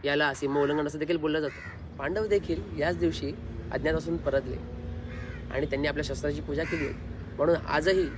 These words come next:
आपण लोक आपल्या शस्त्रांची व पुस्तकांची पूजा करतो. बोलण्याचं तात्पर्य एवढंच की या दिवसाला विशेष महत्त्व हा आहे की ह्या दिवशी वाईट वृत्तींचा सर्वनाश होतो असं आपण म्हणतो.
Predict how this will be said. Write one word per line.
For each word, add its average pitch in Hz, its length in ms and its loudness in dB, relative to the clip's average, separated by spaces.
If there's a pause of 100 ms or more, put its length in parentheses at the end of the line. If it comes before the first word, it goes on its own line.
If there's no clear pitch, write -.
(160)
आपण 160 240 0
लोक 143 160 2
आपल्या 143 260 0
शस्त्रांची 156 480 0
व 151 100 2
पुस्तकांची 143 580 0
पूजा 139 340 0
करतो. 127 260 -4 (1160)
बोलण्याचं 165 380 4
तात्पर्य 165 300 6
एवढंच 190 340 6
की 185 120 2
या 165 120 4
दिवसाला 156 360 2
विशेष 156 300 2
महत्त्व 170 280 2
हा 156 440 4
आहे 143 220 2 (500)
की 143 100 0
ह्या 147 160 2
दिवशी 170 360 0 (220)
वाईट 165 240 6
वृत्तींचा 165 380 0
सर्वनाश 151 420 2
होतो 139 160 4 (200)
असं - 160 12
आपण - 120 12
म्हणतो. - 300 12